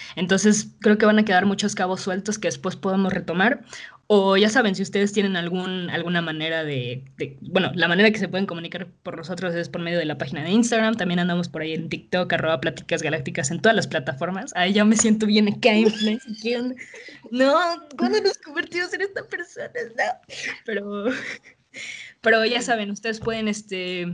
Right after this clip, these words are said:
interactuar con nosotros, que vemos sus comentarios en TikTok, nos, nos enamoramos de cada uno de nuestros seguidores. Muchísimas gracias. Y yo creo que en algún futuro tendremos alguna sección de contestar a, a la gente que nos está viendo y escuchando, que también nos, nos comenta nuestros videos, entonces muchísimas gracias.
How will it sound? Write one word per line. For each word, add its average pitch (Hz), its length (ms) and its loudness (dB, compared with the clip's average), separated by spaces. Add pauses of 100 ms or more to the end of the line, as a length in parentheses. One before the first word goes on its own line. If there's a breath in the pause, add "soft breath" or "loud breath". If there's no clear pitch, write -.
(260)
interactuar 220 460 2
con 269 100 0
nosotros, 214 420 0
que 170 480 -6
vemos 262 300 4
sus 214 120 0
comentarios 185 460 -6
en 180 100 -10
TikTok, 190 360 -10 (180)
nos, 175 380 -6
nos 185 320 -2
enamoramos 190 520 2
de 180 120 0
cada 175 240 2
uno 175 160 0
de 160 100 -6
nuestros 151 320 -10
seguidores. 156 520 -6
Muchísimas 160 420 -8
gracias. 156 420 -6 (720 loud breath)
Y 233 680 6 (200)
yo 269 140 4
creo 359 140 6
que 359 80 2
en 320 60 2
algún 277 200 4
futuro 254 480 2
tendremos 208 460 -2
alguna 185 240 -2
sección 185 400 -6
de 185 100 -4
contestar 170 600 0
a, 151 240 -2
a - 220 -8
la 139 100 -2
gente 175 240 -4
que 156 80 -4
nos 143 160 -6
está 151 180 -4
viendo 170 220 -2
y 151 60 -2
escuchando, 156 520 0
que - 80 -4
también 156 420 -2
nos, 165 280 -6
nos 147 180 -8
comenta 170 360 -2
nuestros 151 300 -4
videos, 190 340 2
entonces 147 260 -4
muchísimas 175 400 -2
gracias. 220 500 -4